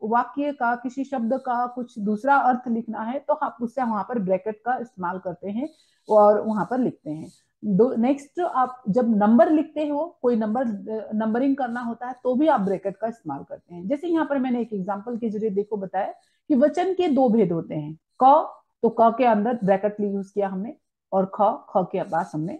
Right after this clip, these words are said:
bracket use किया। ठीक है बच्चों, तो कौन सा bracket, ज्यादातर हम छोटे वाले bracket का इस्तेमाल लिखने के लिए प्रयोग करते हैं। और जैसे अभी ये, ये सारे जो बड़े वाले ब्रैकेट है, सबसे बड़े वाले जो ब्रैकेट है, देखिए मैंने हर एक जगह यहाँ पर ये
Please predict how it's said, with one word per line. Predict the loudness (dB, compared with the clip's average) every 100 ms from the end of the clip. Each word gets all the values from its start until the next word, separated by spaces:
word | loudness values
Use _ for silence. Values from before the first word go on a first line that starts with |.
| -2
bracket | 2 2 0 -8
use | -12 -12
किया। | -18 -20 -20 _ _ -6
ठीक | -2
है | 0
बच्चों, | -2 -4 -6 _ _ _
तो | 6 6 6 0
कौन | 0 4 6 4
सा | 4
bracket, | 4 2 0 2
ज्यादातर | 4 6 6 4 4
हम | 4 0
छोटे | 0 0 2
वाले | 2 0
bracket | -2 -2 -4 -6
का | -8
इस्तेमाल | -10 -6 -4 -2
लिखने | -2 -4 -4
के | -2
लिए | -2
प्रयोग | -2 -4 -6 -8
करते | -12 -12 -14
हैं। | -12 -14 _ _ _ 2
और | 4 6 4 0
जैसे | 0 0
अभी | 0 0
ये, | 0 0 -2 -4
ये | -2 -2
सारे | -4 -4 -2
जो | -4
बड़े | -4 -2 -2 -2
वाले | -2 -4
ब्रैकेट | -6 -8 -10 -12
है, | -12
सबसे | -12 -6
बड़े | -2 0 2
वाले | 0 -2
जो | -4
ब्रैकेट | -4 -6 -6 -4
है, |
देखिए | -4 -4 -6
मैंने | -6 -6
हर | -2
एक | -2
जगह | -2 -6 -6
यहाँ | -6
पर | -6 -6
ये | -6 -8